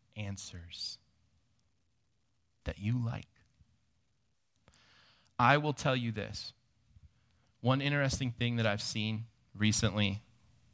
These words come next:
with many of my brothers and sisters is this. We try to fit Jesus into a human institution. We try to take a human institution and say, "Jesus would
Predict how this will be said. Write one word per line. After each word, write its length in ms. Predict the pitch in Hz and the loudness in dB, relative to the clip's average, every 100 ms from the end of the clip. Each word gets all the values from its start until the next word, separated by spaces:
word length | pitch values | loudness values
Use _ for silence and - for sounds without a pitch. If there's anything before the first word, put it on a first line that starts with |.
| - | -8
with 160 | 107 110 | -2 2
many 220 | 104 107 | 4 4
of 60 | |
my 120 | 101 101 | 4 2
brothers 300 | 101 98 92 | 2 2 0
and 80 | |
sisters 380 | 90 92 - 87 | -4 -4 -4 -6
is 120 | 92 | -6
this. 340 | 92 87 87 - _ _ _ _ _ _ _ _ _ _ _ _ _ _ _ _ _ | -4 -2 -4 -8 _ _ _ _ _ _ _ _ _ _ _ _ _ _ _ _ _
We 120 | 127 | 0
try 400 | 120 - 131 135 | 0 4 4 4
to 180 | 151 - | 2 -4
fit 460 | 123 - - 135 - | -6 -4 0 0 0
Jesus 420 | 123 120 117 - | -2 0 0 -2
into 320 | 113 110 110 | -2 -4 -4
a 40 | 101 | -6
human 320 | 107 98 98 | -6 -8 -8
institution. 640 | 92 - - - - - - _ _ _ _ _ _ _ _ _ _ _ _ _ - | -10 -12 -16 -16 -14 -16 -20 _ _ _ _ _ _ _ _ _ _ _ _ _ -2
We 80 | 113 | 0
try 280 | - 135 147 | 6 6 6
to 120 | 156 | 0
take 320 | - 139 131 - | 0 0 0 -4
a 60 | |
human 340 | 101 143 143 139 | -4 0 2 2
institution 680 | 127 123 117 123 113 117 | 0 -4 -2 0 0 -2
and 140 | 113 104 | -4 -2
say, 220 | - 110 | 2 2
"Jesus 580 | 95 120 139 131 139 - | 2 4 6 6 4 2
would 460 | 120 127 120 120 | 2 6 8 6